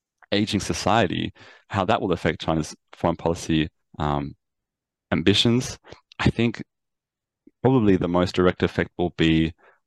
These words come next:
um, its impact on economic growth. So I would say that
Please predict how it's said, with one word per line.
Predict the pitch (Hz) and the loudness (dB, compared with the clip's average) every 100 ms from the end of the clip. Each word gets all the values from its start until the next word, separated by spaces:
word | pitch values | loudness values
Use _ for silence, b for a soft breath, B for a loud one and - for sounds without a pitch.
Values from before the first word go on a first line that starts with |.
| _ | _
um, | - 80 76 76 - | -6 -4 -4 -4 -4
its | 76 - - - - | -6 -6 -10 -10 -6
impact | 87 - 80 - - | -4 -4 -6 -6 -2
on | 80 78 | 0 0
economic | - - 85 78 - | -2 -2 0 0 -2
growth. | - 80 85 123 - _ b b b - | 0 2 4 0 -8 _ b b b -16
So | - 87 85 82 - _ _ - | -2 2 2 2 -2 _ _ -6
I | 92 | -4
would | 95 90 | -4 -2
say | 87 85 | 0 2
that | 82 | 0